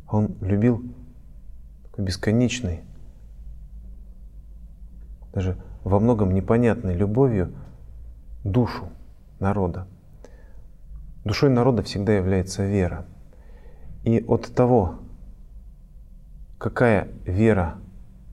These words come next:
содержится в народном сердце, в сознании, от этого и зависит весь дальнейший исторический путь. Ну, потому что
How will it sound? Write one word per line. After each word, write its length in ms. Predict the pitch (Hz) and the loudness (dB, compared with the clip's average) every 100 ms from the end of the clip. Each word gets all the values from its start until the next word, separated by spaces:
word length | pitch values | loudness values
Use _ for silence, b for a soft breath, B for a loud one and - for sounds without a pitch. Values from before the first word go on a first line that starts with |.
| - - - - | -20 -20 -18 -16
содержится 800 | - 104 104 104 92 95 - 80 - - - | -2 0 4 4 2 -2 -2 -8 -8 -18 -8
в 80 | 92 | 0
народном 440 | 104 104 95 98 | 4 4 4 2
сердце, 560 | 95 139 135 - 104 92 - - - - - | 4 4 4 2 -6 -8 -14 -18 -18 -18 -10
в 60 | |
сознании, 640 | - 95 95 117 113 101 90 B B B B B B B B - - | 0 2 4 4 4 2 -2 B B B B B B B B -16 -14
от 140 | - | 2
этого 400 | 135 131 110 95 - - - | 4 4 2 2 -2 -10 -2
и 240 | 117 95 - - - - - - - - - - - - - | 0 0 -4 -14 -18 -18 -20 -18 -18 -18 -18 -18 -18 -18 -8
зависит 560 | 101 107 117 147 123 - | 2 4 6 6 4 2
весь 280 | 120 - - - - - - - - - | 2 2 -4 -14 -18 -18 -18 -18 -18 -6
дальнейший 680 | 98 104 110 127 123 - - | 2 4 6 4 2 -2 -4
исторический 720 | - - 101 95 - - 110 | -6 0 2 2 -2 -6 -4
путь. 400 | 107 - 85 - - - - - - - - b b b b b b - - - - - - | -4 -4 -6 -8 -20 -20 -20 -20 -20 -20 -20 b b b b b b -20 -20 -20 -20 -20 -6
Ну, 60 | - | -6
потому 340 | - - 123 | 0 2 4
что 340 | 117 - 113 | 2 2 0